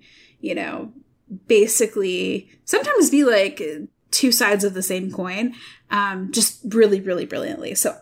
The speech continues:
I love this anthology. Obviously, not every short <laughs> story in this anthology is going to be, like, a favorite. There were a couple stories that I, I will confess that I kind of skimmed through. And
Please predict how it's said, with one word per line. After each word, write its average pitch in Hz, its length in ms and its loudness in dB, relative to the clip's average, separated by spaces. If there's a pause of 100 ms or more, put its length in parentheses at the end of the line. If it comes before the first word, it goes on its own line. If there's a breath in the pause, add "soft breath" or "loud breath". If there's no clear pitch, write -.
I 254 180 2
love 190 500 0
this 190 200 -4
anthology. 180 760 -6 (380)
Obviously, 359 760 2
not 226 580 0
every 233 760 -2 (240)
short 240 280 0
<laughs> - 20 -2
story 277 380 6
in 254 60 10
this 262 180 6
anthology 226 440 4
is 208 100 2
going 208 240 2
to 202 80 4
be, 202 160 -4
like, 202 160 -4
a 202 40 0
favorite. 202 680 0 (240)
There 220 260 4
were 220 180 6
a 233 80 2
couple 220 640 -2
stories 190 460 2
that 208 120 2
I, 196 300 0
I - 40 2
will 190 160 -4
confess 190 440 -2
that 190 160 -6
I - 120 -2
kind - 240 -4
of 196 100 -6
skimmed 202 480 -2
through. 214 460 -4 (500 loud breath)
And 196 680 -6